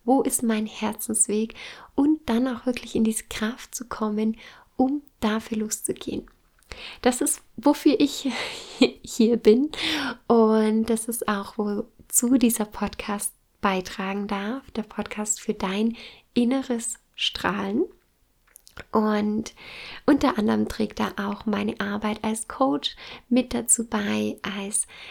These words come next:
Wellnessberaterin von ätherischen Ölen. Und alles dient miteinander dazu, dieses innere Leuchten zu entfachen und so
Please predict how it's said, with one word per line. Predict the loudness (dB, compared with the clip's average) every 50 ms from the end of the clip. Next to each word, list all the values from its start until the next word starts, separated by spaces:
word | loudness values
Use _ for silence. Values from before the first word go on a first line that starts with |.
| -18 -4 2
Wellnessberaterin | 2 4 4 2 0 -2 -2 -4 -2 -2 0 0 -2 -2 -2 -4 -4 -2 -2 -4 -4 -2 -4 -4 -4 -6 -8 -10 -14 -6 -2
von | 0 2 2
ätherischen | 2 0 0 -2 -2 -2 0 0 2 2 2 0 0 -2
Ölen. | -2 0 0 0 0 0 0 -2 -4 -6 -12 -16 -16 -16 -18 -10 _
Und | -2 -2 0 0 -2 -2 -4 -2 0
alles | 2 2 2 0 -2 -4
dient | -2 2 4 4 4 4 2 0 -6 -10 _ 2
miteinander | 4 4 4 4 2 0 0 0 -2 -2 -2 -2 -2
dazu, | -2 -4 -6 -4 -4 -4 0 2 2 2 4 2 2 2 0 -4 -8 -16 -18 -18 -6 -2 0
dieses | 0 0 0 -4 -4 -6 -8 -10 _ _ _ 0
innere | 2 4 4 2 2 0 -2 -2
Leuchten | 0 0 0 0 -2 -2 -4 -6 -8 -8 -6 -6 -4 -4 -6 0
zu | 2 2 4 4
entfachen | 2 -2 -4 -6 -6 -4 -4 -4 -4 -4 -4 -4 -4 -4 -4 -6 -8 -10 -8
und | -8 -6 -6 -4 -6 -6 -6 -6 -8 -8 -10 -12 -14 -16 -20 -20 -18 -18 -20 -20 -20 -20 -20 -20 _ _ _ _ _ _ _ _ -4
so | 2 4 4 6 6 6 4 4